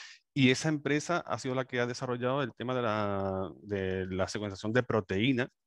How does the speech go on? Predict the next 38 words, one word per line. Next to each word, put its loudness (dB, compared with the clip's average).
No -12
sé -4
si -4
os 0
suena 0
la 2
noticia 2
esta. -2
Eh, 6
incluso 0
ya 2
no 2
solamente 0
ha 2
descifrado, -2
¿no? -8
cómo, -2
cómo -2
se 0
pliegan 4
la, 2
las 2
proteínas 0
y -4
demás, -4
sino 4
que 4
está 0
generando, 0
o -18
sea, 2
de -2
nuevos 2
modelos 4
de 2
síntesis -4
de 4
proteínas. -4